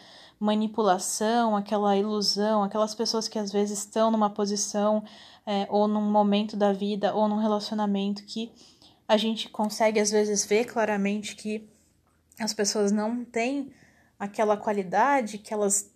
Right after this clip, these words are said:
dizem ter, ou não têm aquele conhecimento, ou, é, agem de uma forma diferente do que elas dizem, né? Então, o mago pode representar muito isso.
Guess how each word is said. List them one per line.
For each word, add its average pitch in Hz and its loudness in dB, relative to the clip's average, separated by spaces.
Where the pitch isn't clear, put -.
dizem 202 -2
ter, 214 4
ou 220 2
não 208 0
têm 208 -4
aquele 202 -4
conhecimento, 202 -2
ou, 226 2
é, 185 0
agem 214 2
de 202 2
uma 202 0
forma 202 2
diferente 214 -2
do 214 -6
que 220 -6
elas 185 0
dizem, 226 -2
né? 247 -4
Então, 247 0
o 277 0
mago 269 4
pode 247 2
representar 247 0
muito 233 -4
isso. 185 -6